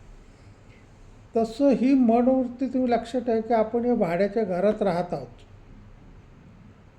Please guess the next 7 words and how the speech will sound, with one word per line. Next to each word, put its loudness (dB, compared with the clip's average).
आपल्याला 2
हे 4
भाड्याचं 0
घर 0
परत -2
द्यायचं -4
आहे. -4